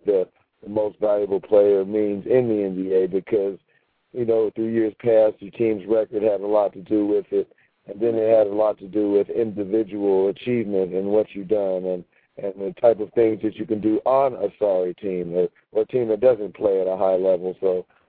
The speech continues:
uh, again, it, based upon those things, it's a toss-up. And I really, really just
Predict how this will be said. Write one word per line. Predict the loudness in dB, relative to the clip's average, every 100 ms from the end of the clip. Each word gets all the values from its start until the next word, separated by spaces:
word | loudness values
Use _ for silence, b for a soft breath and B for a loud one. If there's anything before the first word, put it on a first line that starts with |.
| _
uh, | 0 0 0 -8 -16 _ _ -8
again, | -4 -2 0 -2 -4
it, | -16 _ _ -8 0
based | 2 2
upon | -2 -2 0
those | 0 -2 0
things, | -2 -2 -4
it's | -8
a | -8 -4
toss-up. | -2 -2 -4 -6 -8 _ _ _ -10
And | -2
I | 2
really, | 2 2 0 0
really | 0 -2 -2
just | -6 -10